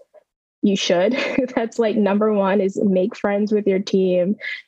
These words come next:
And two is always ask questions. And sometimes they're like, "No, we can't do this." But if you're not asking, if you're not checking in, if you're not looking at it and thinking of it yourself,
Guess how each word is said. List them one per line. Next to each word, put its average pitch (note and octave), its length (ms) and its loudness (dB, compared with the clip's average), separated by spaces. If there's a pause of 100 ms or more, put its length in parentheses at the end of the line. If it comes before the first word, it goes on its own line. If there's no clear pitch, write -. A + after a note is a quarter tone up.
And G3+ 280 2
two A3+ 260 0
is G#3+ 240 -2 (140)
always C4+ 400 2
ask A#3 260 0
questions. - 720 -2
And G3 320 0
sometimes A#3+ 440 0
they're A#3 180 2
like, A3+ 240 0 (240)
"No, G#3+ 240 2
we G#3 160 2
can't - 340 -2
do A#3 180 2
this." D#4 420 -2 (360)
But G#3+ 220 0
if G#3 160 0
you're A3+ 200 4
not B3 300 0
asking, A#3 600 0
if G3+ 120 -2
you're G3+ 120 2
not G3 260 0
checking F#3+ 380 0
in, F#3 340 2
if - 200 0
you're G3 140 2
not G3 280 0
looking G#3 400 0
at G3+ 160 0
it G3+ 100 2
and F#3 160 0
thinking F#3+ 360 0
of F#3+ 100 0
it F#3+ 220 0 (100)
yourself, F#3 680 0